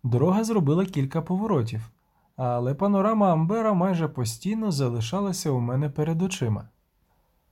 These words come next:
Не зустрівши нікого знайомого, надвечір я дістався східної брами у старій фортифікаційній стіні.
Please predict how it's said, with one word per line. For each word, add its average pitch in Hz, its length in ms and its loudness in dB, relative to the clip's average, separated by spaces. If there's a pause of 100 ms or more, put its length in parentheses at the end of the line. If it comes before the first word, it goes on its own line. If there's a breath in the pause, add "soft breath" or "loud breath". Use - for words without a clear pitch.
(200)
Не 135 140 6
зустрівши 202 580 0
нікого 196 420 2
знайомого, 185 760 0 (360 loud breath)
надвечір 135 580 2
я 220 160 2
дістався 196 580 0
східної 156 500 0
брами 120 500 4 (260 loud breath)
у 120 200 -2
старій 135 480 -2 (280 soft breath)
фортифікаційній 151 1000 0
стіні. 139 500 0